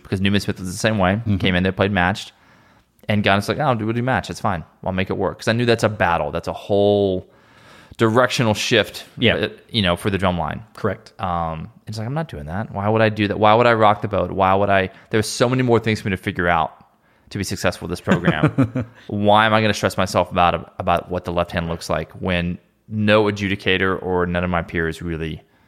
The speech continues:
Speaker 1: care about it? Now, when I get, we get on Instagram, and Flow Marching posts a video of Vandegrift, and, you know, you get
Speaker 2: Yeah.
Speaker 1: younger, younger people that are on there.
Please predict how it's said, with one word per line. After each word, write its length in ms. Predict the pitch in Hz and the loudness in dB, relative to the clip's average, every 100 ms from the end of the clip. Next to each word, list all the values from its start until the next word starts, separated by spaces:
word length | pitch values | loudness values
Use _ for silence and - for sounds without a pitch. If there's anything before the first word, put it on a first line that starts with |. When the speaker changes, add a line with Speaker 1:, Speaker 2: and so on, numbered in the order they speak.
| _ _ _ _ _ - | _ _ _ _ _ -6
Speaker 1:
care 160 | 82 | -2
about 220 | 78 69 - | 0 -2 -4
it? 80 | - - | -8 0
Now, 320 | 92 82 80 | 2 2 2
when 80 | 98 | 0
I 60 | 90 | 0
get, 240 | 92 95 | 0 -4
we 100 | 101 | -2
get 80 | 101 | 0
on 80 | 90 | 0
Instagram, 460 | 95 101 113 104 98 | -2 -4 -2 0 2
and 160 | 107 | 0
Flow 140 | - 98 | -2 2
Marching 320 | 92 92 98 | 2 2 -2
posts 240 | 95 90 | -4 -4
a 40 | 90 | -2
video 260 | 90 98 | 2 2
of 100 | 98 | 2
Vandegrift, 560 | 92 90 98 113 131 - | 0 0 -2 -2 -4 -4
and, 240 | 85 80 - _ _ _ _ _ - | -6 -6 -10 _ _ _ _ _ -4
you 120 | 98 | 2
know, 120 | 87 | 2
you 180 | 90 92 | 2 0
get 220 | 90 90 | 2 2
Speaker 2:
Yeah. 300 | 87 82 82 80 | 2 0 -4 -4
Speaker 1:
younger, 840 | 110 110 113 110 110 110 104 - | -2 0 2 2 4 4 2 -2
younger 480 | - 113 107 110 110 | -6 -2 0 2 2
people 380 | 110 117 123 135 | 2 -2 0 2
that 140 | 127 | 4
are 100 | 107 | 4
on 220 | 98 110 117 | 4 2 2
there. 280 | 127 156 | -2 -2